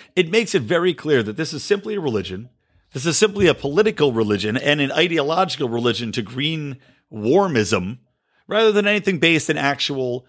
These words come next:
science or economics. But as I said, there is one little factoid, and that is simply that four point six trillion dollars will be what it costs to go into the upgrade and infrastructure. Now, that, of course,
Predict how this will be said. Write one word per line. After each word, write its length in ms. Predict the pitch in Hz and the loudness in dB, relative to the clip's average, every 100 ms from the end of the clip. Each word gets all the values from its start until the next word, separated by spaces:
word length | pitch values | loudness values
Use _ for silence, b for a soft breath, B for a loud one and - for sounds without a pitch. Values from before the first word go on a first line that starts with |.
| _ | _
science 560 | - - 135 127 123 - - | -10 0 4 4 2 -4 -4
or 200 | 127 110 | 2 2
economics. 680 | 101 95 82 92 - - - _ _ _ _ _ _ _ _ _ _ _ _ - | 2 -2 -8 -12 -20 -20 -20 _ _ _ _ _ _ _ _ _ _ _ _ -8
But 100 | 156 | -2
as 180 | 190 185 | 0 2
I 60 | |
said, 300 | 156 160 104 | 2 4 2
there 140 | 90 156 | 2 2
is 180 | 151 123 | 2 2
one 360 | 170 160 139 _ _ _ | -2 -2 -8 _ _ _
little 460 | - 156 151 117 - _ - | -6 0 2 2 -4 _ -2
factoid, 580 | 120 101 - 92 92 101 _ _ _ _ - | 0 0 -4 -6 -6 -10 _ _ _ _ -6
and 140 | 135 | 0
that 160 | 147 143 | 2 2
is 80 | 135 | 2
simply 260 | 147 127 | 0 0
that 160 | 110 104 | 0 0
four 240 | - 135 | 2 0
point 240 | - 131 107 | 0 -4 0
six 280 | 123 107 | 0 0
trillion 360 | - - 120 104 | 0 0 2 2
dollars 360 | 98 90 82 87 | 4 2 0 -4
will 80 | |
be 260 | 92 92 90 _ | -6 -4 -6 _
what 100 | - | -6
it 60 | 95 | -2
costs 260 | - 92 - | -2 -2 -4
to 60 | |
go 200 | 95 92 | -4 -4
into 200 | 90 - | -4 -6
the 200 | 90 87 - b b | -8 -10 -14 b b
upgrade 380 | - - 113 139 | -4 0 2 2
and 120 | 202 | 0
infrastructure. 680 | 240 - - - - 104 - b b | -4 -6 -6 -6 -6 -14 -16 b b
Now, 120 | - 165 | 0 2
that, 180 | 190 | 4
of 80 | 160 | 2
course, 280 | - 120 - | 4 2 2